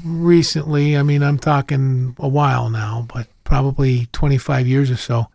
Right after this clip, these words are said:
it was just for the men. And now, well, you know, as I'm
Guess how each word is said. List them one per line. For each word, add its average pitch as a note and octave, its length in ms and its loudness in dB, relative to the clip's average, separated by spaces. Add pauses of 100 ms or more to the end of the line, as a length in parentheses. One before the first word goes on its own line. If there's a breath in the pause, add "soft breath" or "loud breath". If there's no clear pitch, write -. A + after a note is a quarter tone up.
(100)
it E3+ 160 -2
was D#3+ 220 2
just - 640 0 (260)
for - 520 0
the D3 80 6
men. C#3 300 4 (260)
And C#3 240 2
now, C#3+ 500 4 (160)
well, D3+ 260 -2
you E3 60 2
know, C#3 220 4
as C3+ 180 2
I'm C#3+ 360 2